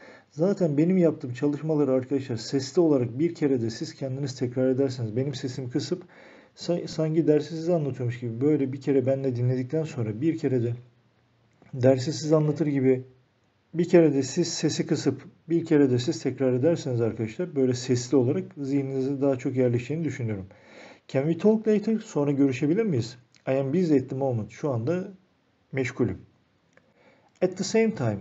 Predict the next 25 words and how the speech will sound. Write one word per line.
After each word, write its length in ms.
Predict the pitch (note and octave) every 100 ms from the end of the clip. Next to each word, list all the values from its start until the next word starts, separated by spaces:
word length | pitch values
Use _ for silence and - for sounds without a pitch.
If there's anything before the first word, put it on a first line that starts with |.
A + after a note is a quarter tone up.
| -
aynı 240 | E3 C#3+
zamanda. 500 | A2+ G2+ G2 F#2+ F#2 - -
Kate 420 | G#3 G#3+ G#3+ C3+
and 120 | A#2+ A#2 - -
I 380 | B2+ C3 C3 B2 B2+
arrived 500 | B2 B2 E3+ F3+ -
at 160 | B2
the 80 | -
same 260 | - C3 A#2+
time. 240 | G2+ F#2+ F#2+ _ _ -
Kate 280 | E3 D#3+
ve 100 | A#2+
ben 180 | D#3 F#3 G3+
aynı 220 | E3+ D#3+
zamanda 400 | C3+ C3 B2+ A#2
vardık. 440 | G2 F2+ E2+ - _ _ _ _ _ _ _ _ _ _
At 180 | G3 G3
the 80 | G3+
weekends, 760 | G3+ A3 - B2+ G2+ - - - _ _
hafta 340 | B2+ B2+ G3
sonları. 460 | F#3+ C3+ A2 G2+ G2 - _ -
At 180 | F3 F#3
weekends, 800 | C#3+ D3+ D3+ C#3+ A2+ F#2+ - - _
hafta 340 | - - D3
sonları. 480 | B2 B2 G#2+ G2